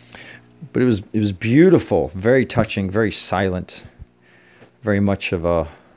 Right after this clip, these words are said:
home feeling. And then you add to it the fact that you're, you know, you go, going through this one area where they have the Amish are there,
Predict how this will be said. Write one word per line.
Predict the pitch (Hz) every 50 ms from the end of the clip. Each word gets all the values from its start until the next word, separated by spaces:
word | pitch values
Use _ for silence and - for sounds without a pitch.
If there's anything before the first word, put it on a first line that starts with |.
| _ _ _ _ _ _ _ _
home | - - 110 110 107 101 98 90 80
feeling. | - - - 95 90 85 82 73 73 78 - _ _ _ _ _ _ _ _ _ _ _ _ _ _ _ _ _ _ _ _ -
And | 120 120 117
then | 107 98 98 95 98
you | 113 117 107
add | 87 101 98 101 95 -
to | - 95
it | 85 85
the | - 87
fact | - 95 90 85 - -
that | 87 85 98
you're, | 98 90 92 87 85 85 - - -
you | 101 87
know, | 78 76 80 78 - -
you | 104 95
go, | 98 90 87
going | 113 101 113 107 104 95 85
through | - - - 110 95 92
this | 90 80 - - - - - - - _ - - - - - -
one | - 117 117 107 90
area | 87 95 92 92 92 90
where | 90 95
they | 92 90
have | 87 95 90 85 85 85 - - -
the | 98 -
Amish | - 92 95 95 92 82 - - -
are | 80 78 80
there, | 82 78 78 85 92 87